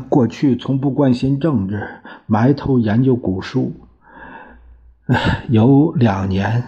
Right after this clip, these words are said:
他甚至连报纸都不愿意看。但是我父亲是有良心的。抗战后由北平到昆明，他亲身看到了好多令人痛心的黑暗和不平的事，他才开始转变，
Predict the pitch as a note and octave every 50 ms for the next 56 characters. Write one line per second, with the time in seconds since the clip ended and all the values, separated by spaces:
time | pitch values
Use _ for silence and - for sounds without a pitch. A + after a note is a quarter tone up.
0 | - - - - - - - C3+ B2+ - E3 C3+ B2+ C3 B2+ A#2+ A#2 A#2 A#2+ D3
1 | C#3 - - D#3+ D3 A#2 G#2 - - F#2+ F2+ F#2 A2+ C#3 D3 C#3+ - - - _
2 | - C3+ A2+ G#2 C#3+ B2 G#2+ G2+ G2+ G2+ - - A2 F#2 F2 - - - - -
3 | _ - A#2+ A#2 A2 - - G#2 G2+ G2+ - - - A#2+ G#2 - A2+ G#2 - -
4 | A#2+ G2+ F#2+ G2 A2 A2 F#2 F#2 G#2+ A2+ - B2 G2+ F2 E2 - - - _ _
5 | _ - - - - - C#3+ B2 A#2 C#3 B2 A#2+ A#2+ B2 E3 D3 A#2+ A#2 A#2+ A#2+
6 | A#2 A2+ G2+ G2+ G2 - A#2 B2+ B2+ A#2 F#2 - - C3 C3 B2+ F#2+ D2 D#2 -
7 | - - - - - - C#3+ D#3 - - - - E3 E3 D#3 B2 - C#3+ D3 C3+
8 | - - D3 B2+ A2 A2 A2+ A2+ G#2 - - - G#2 A2 A#2 C3+ C#3+ D3+ D#3 D3+
9 | B2 A2+ B2 C#3 C#3 - - - C3+ A2+ G#2 - C3+ C#3 C3 A#2+ - - C#3 C#3
10 | C#3 A2+ F2 E2+ F2 - - - - - - - - - - D2+ C#2+ - F#3+ B2+
11 | F2+ - - G2+ A2 D3+ - - - - F2 D#2+ - - - - C3 A#2 B2 B2
12 | B2 - D3+ D3+ C#3 - D3 C3+ - - - E2+ F2 F#2+ A2+ C#3+ D#3+ B2 F2